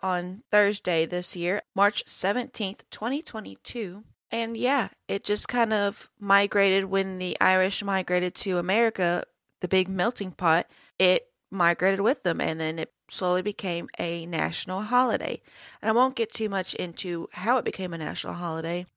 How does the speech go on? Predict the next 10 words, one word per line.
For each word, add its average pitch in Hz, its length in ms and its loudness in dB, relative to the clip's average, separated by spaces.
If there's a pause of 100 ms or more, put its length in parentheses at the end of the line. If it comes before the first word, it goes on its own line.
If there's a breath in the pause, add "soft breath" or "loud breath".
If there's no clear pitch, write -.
but 190 80 2
I 185 140 6
will 196 240 2
be 233 120 -2
posting 190 680 0
a 175 240 2
website 196 760 4
that 175 200 0
tells 220 400 0
you 170 220 -2